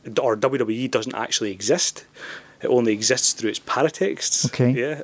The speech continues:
Speaker 2: And what, how can you explain a paratext to, well,
Speaker 1: So
Speaker 2: me,
Speaker 1: if
Speaker 2: for example? <laughs>
Speaker 1: Yeah.
Speaker 2: To, to
Speaker 1: So if you're reading a book, the, the
Speaker 2: Mm-hmm.
Speaker 1: fir-, the, the cover, the picture on the cover is a paratext. It,
Speaker 2: Okay.
Speaker 1: it's part of the book, but it's
Speaker 2: Sure.
Speaker 1: not really part of the story. It's
Speaker 2: Right.
Speaker 1: separate from.
Speaker 2: Okay.
Speaker 1: Um,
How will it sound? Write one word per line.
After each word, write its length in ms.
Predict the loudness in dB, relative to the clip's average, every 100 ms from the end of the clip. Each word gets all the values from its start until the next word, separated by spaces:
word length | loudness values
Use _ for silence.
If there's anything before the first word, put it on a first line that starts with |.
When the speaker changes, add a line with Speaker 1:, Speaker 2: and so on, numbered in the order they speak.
| 6
Speaker 2:
And 80 | 8
what, 160 | 8
how 120 | 6
can 200 | 4 8
you 60 | 8
explain 240 | 8 4
a 60 | 4
paratext 520 | 4 4 4 2 2
to, 200 | 6 6 4 -12 -18 -20 0
well, 140 | 6 6 6
Speaker 1:
So 80 | 4
Speaker 2:
me, 100 | 6
Speaker 1:
if 60 | 6
Speaker 2:
for 100 | 4
example? 500 | 6 8 8 8 8
<laughs> 0 |
Speaker 1:
Yeah. 260 | 8 6 6
Speaker 2:
To, 200 | 6 2
to 40 | 2 -8 -18 -18 -20 -20 -8
Speaker 1:
So 120 | -2
if 80 | 4
you're 80 | 6
reading 240 | 4 4
a 40 | 2
book, 340 | 4 2 0 0
the, 80 | 4
the 200 | 6 4
Speaker 2:
Mm-hmm. 60 | 2
Speaker 1:
fir-, 120 | 0
the, 240 | 2 2 2
the 60 |
cover, 260 | 0 2 2
the 100 | 0
picture 260 | -4 -2
on 40 | -4
the 60 |
cover 200 | 0 0
is 60 | 0
a 60 | -2
paratext. 680 | 0 0 2 0 0 -10
It, 120 | -4 -2
Speaker 2:
Okay. 200 | 2 2
Speaker 1:
it's 80 |
part 300 | 2 2 4
of 160 | 6 4
the 80 | 2
book, 300 | -6 -8 -4
but 100 | 0
it's 100 | 4
Speaker 2:
Sure. 80 | 4
Speaker 1:
not 200 | 2 0 _ _ -8
really 260 | 0 2 2
part 180 | 0 -2
of 40 |
the 60 | -4
story. 300 | 2 4 4
It's 220 | 2 2
Speaker 2:
Right. 80 | 4
Speaker 1:
separate 360 | 4 2 0
from. 200 | -2 -4 -6 -6 -2
Speaker 2:
Okay. 540 | 0 0 0 0 2
Speaker 1:
Um, 140 | 0